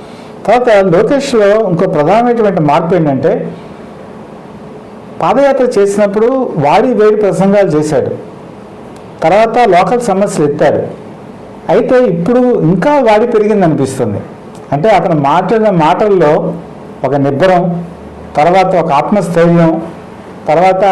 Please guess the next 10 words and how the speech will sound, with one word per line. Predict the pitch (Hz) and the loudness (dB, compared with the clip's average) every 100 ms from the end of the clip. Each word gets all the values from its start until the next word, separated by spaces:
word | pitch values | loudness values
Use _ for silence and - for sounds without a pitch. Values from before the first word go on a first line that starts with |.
| 185 190 190 165 | 4 4 2 0
అక్కడ | 175 165 | 0 2
జరుగుతున్నటువంటి | 165 180 214 202 196 180 196 - | 2 2 2 2 2 2 0 0
స్థానిక | 143 170 175 | 0 0 0
సమస్యలు, | 165 156 170 170 156 156 156 - - - - - - - - | 0 2 2 2 2 2 0 -4 -10 -16 -18 -20 -20 -10 -2
ముఖ్యంగా | 151 165 269 269 269 269 - 214 - 160 | -2 2 2 4 4 2 0 -6 -6 0
వైఎస్ఆర్సీపీ | 180 214 254 240 240 240 | 2 2 0 2 0 2
ఎమ్మెల్యేలు | 233 165 165 190 180 160 151 - - - - - - - - - | 2 2 4 4 4 4 2 0 -6 -10 -18 -18 -18 -18 -18 -2
వాళ్ళు | 156 196 208 | 2 2 2
చేస్తున్నటువంటి | 202 202 220 202 196 180 | 0 2 2 2 2 2
పనులు, | 170 143 170 180 165 160 | 0 2 4 4 4 2